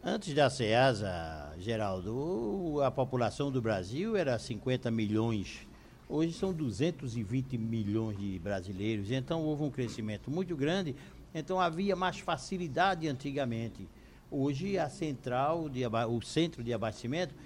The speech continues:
é responsável por, pela distribuição não só de hortifruti e granjeiros, mas também de cereais, de tudo.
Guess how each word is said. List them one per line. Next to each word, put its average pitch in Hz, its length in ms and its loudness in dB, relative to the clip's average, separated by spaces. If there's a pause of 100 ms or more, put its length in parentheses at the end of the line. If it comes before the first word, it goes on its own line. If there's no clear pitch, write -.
(280)
é 139 120 4
responsável 170 920 2
por, 165 360 0
pela 147 240 2
distribuição 139 580 -2
não 202 320 0
só 185 260 4
de 156 140 -2
hortifruti 135 560 -2
e - 20 -4
granjeiros, 120 540 -2 (340)
mas 147 200 0
também 165 300 0
de 147 120 -6
cereais, 139 680 2
de 120 100 -4
tudo. 151 420 -4